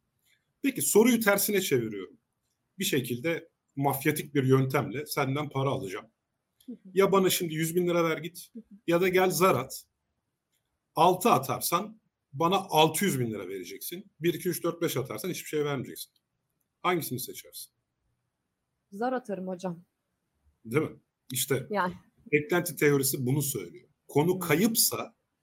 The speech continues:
Speaker 1: risk
Speaker 2: Evet.
Speaker 1: arayışına gireriz. Şimdi burada evimizin riskli olduğunu biliyoruz.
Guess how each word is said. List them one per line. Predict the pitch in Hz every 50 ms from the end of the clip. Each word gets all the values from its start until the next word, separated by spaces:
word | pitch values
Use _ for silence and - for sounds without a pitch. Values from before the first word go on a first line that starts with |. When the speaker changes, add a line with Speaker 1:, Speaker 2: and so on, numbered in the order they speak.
| _ _ _ _ 127
Speaker 1:
risk | 170 - -
Speaker 2:
Evet. | - 175 160
Speaker 1:
arayışına | 143 139 131 131 - 139 135
gireriz. | 127 - - - _ - - - - - - - _ _ _ _ _ _ _ _ _ _ _ _ _ _ _ _ _ _
Şimdi | - 196 185 151 156
burada | 214 220 190 143 139 139 151 - - _ _ _ _ _ _ _ _ _ _ _ _ _
evimizin | - 170 180 185 185 180 180 202 185
riskli | 165 160 - - - 208
olduğunu | 180 156 143 147 175 202
biliyoruz. | 180 175 180 175 147 127 127 - - - - -